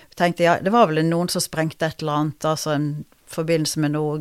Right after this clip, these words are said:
graving eller noe sånt, og tenkte ikke mer over det.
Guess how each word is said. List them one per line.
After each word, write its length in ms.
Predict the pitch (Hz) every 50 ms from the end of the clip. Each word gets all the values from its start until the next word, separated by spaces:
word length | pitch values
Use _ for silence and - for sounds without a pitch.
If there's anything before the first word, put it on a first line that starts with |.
| 143 143
graving 480 | - 160 156 151 160 151 160 165 151 156
eller 160 | 147 151 156
noe 200 | 160 165 170 180
sånt, 280 | - - 285 285 277 -
og 80 | 196
tenkte 320 | - 202 180 175 - - 180
ikke 140 | - 180 175
mer 140 | 175 165 160
over 240 | 165 160 156 160 165
det. 120 | 180 185